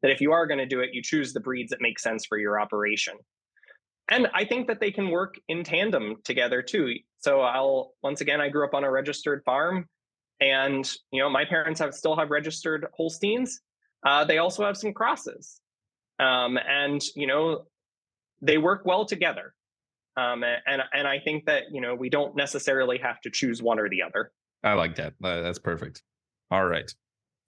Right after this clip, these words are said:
Speaker 2: One of the things we've been doing, Isaac, is letting guests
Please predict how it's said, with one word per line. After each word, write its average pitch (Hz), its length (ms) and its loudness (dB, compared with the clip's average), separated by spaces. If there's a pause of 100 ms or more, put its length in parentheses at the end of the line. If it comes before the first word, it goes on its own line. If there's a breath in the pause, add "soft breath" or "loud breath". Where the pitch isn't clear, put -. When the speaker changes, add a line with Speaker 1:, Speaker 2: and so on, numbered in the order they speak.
(800)
Speaker 2:
One 123 140 4
of 131 80 4
the 139 80 2
things 117 100 0
we've 117 140 -2
been 113 140 0
doing, 110 220 0
Isaac, 107 360 -2
is 92 180 -4
letting 101 540 -2 (240)
guests - 480 -2